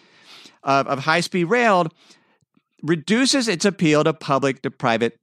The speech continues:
partnerships. And, and it gives examples of a, a high-speed rail in Italy, another one in Taiwan, where basically fell apart. It was supposed to be this private-public partnership in, in Taiwan. D-, depreciation charges, interest burdens,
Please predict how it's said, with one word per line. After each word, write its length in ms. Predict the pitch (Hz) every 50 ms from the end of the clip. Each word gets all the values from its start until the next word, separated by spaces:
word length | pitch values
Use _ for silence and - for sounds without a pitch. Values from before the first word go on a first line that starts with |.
| _
partnerships. 760 | - - 120 113 101 101 98 85 - - - 73 - - - -
And, 260 | 110 104 104 104 104
and 140 | - 110 107
it 80 | 104
gives 160 | - 143 131 120
examples 580 | 135 110 139 143 156 160 175 165 175 156 -
of 280 | 160 147 143 143 139 139
a, 300 | 131 131 127 120 110 - _
a 120 | - 113
high-speed 420 | 117 - 147 147 156 - - 147 143
rail 240 | 135 147 143 139 131
in 140 | 123 117 - _ -
Italy, 360 | 208 226 233 240 226 226 220
another 240 | 196 170 160 156 156
one 120 | 147 143 139
in 80 | 131 127
Taiwan, 640 | - 143 135 135 131 139 196 240 240 226 220 202 - - - - _ _ _
where 100 | - 175
basically 560 | 160 - 240 294 294 - 294 269 - 285 285
fell 320 | 226 - - 180 190 202
apart. 440 | 208 202 - - - - 262 285 196
It 40 | 156
was 100 | 151 147
supposed 240 | - - 208 220 208
to 60 | 214
be 100 | 202 190
this 180 | 180 185 170 -
private-public 1160 | _ - - 151 165 180 190 214 214 208 - - _ _ _ - 175 175 165 190 185 - -
partnership 560 | - 175 196 262 269 254 - - 165 151 -
in, 120 | 151 143 -
in 140 | - 147 147
Taiwan. 680 | - - 170 160 156 151 147 165 180 208 262 302 302 - _ - - - - - - - - _ _ - - - _ _ 120
D-, 100 | 113 117 -
depreciation 840 | 95 110 120 101 - - 156 180 165 - 190 214 233 240 - 240 220
charges, 440 | - - 226 208 214 202 190 185 185 - -
interest 400 | 214 254 226 247 233 202 - -
burdens, 420 | 202 202 196 196 196 190 185 -